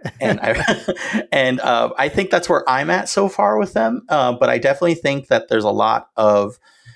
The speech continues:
Speaker 1: discussion and, uh, about the twenty-five to thirty hit points. And I do think that most,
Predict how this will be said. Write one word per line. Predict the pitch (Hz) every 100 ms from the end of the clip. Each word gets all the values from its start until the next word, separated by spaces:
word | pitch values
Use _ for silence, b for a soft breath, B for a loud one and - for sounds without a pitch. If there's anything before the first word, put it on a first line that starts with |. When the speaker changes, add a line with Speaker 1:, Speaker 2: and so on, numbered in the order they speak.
| b b b _ _ _ -
Speaker 1:
discussion | 135 - - 139 - 151 -
and, | 123 117 110 -
uh, | 110 101 113
about | 113 120
the | 113
twenty-five | - 123 123 131 127
to | 127
thirty | 135 131
hit | 131 131
points. | 135 131 131
And | 117
I | 110
do | 107 113
think | 113 113 107
that | - 104 -
most, | 110 110 110 113 123 - -